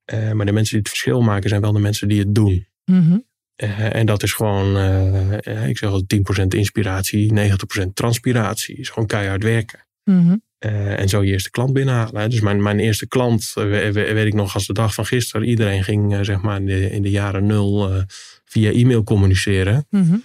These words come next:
Speaker 1: Eh, en ik ging bewust via een, eh, felgroene brief communiceren. Eh, en daar heb ik geloof ik, eh, tweehonderdvijftig van verstuurd.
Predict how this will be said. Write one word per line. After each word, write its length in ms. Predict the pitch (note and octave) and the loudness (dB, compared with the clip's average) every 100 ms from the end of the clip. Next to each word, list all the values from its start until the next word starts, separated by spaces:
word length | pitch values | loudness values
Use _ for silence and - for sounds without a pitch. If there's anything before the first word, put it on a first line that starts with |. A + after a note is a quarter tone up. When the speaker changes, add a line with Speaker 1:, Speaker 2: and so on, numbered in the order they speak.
| _ _ | _ _
Speaker 1:
Eh, 720 | - A2 G#2+ G#2 G#2 G2+ G#2+ | -6 -2 0 0 0 -2 -2
en 100 | G#2 | 0
ik 220 | - G#2 | 0 -2
ging 200 | - G2+ | -4 -2
bewust 400 | F#2 F#2 G2+ - | 0 0 0 -2
via 420 | - A2 G#2 G2+ G#2+ | -4 0 0 0 0
een, 220 | G2+ G2+ | 0 0
eh, 160 | G2+ G2+ | 0 0
felgroene 560 | A2+ G#2+ - A2 G#2+ | 0 0 0 2 2
brief 480 | G2+ B2+ - - - | 2 0 0 -6 -12
communiceren. 880 | - G#2 G#2+ F#2+ - G2+ F#2 G2 B2 _ _ _ - - _ _ | -2 2 2 2 2 2 2 2 0 _ _ _ -20 -20 _ _
Eh, 580 | - G#2 G#2 G2+ G2 F#2+ G#2 | -2 0 0 0 0 0 0
en 80 | G#2 | 0
daar 120 | G2 | 0
heb 40 | |
ik 80 | G2 | -2
geloof 340 | - G2 F#2 | -4 -4 -2
ik, 180 | G2 - | -4 -6
eh, 80 | G2+ | -6
tweehonderdvijftig 680 | G#2+ G#2 G#2 - A2 G2+ - | -2 0 0 0 -2 -4 -4
van 140 | G#2+ | -4
verstuurd. 600 | G2 F#2+ C#3 G#2 - - | -4 0 0 0 -2 -14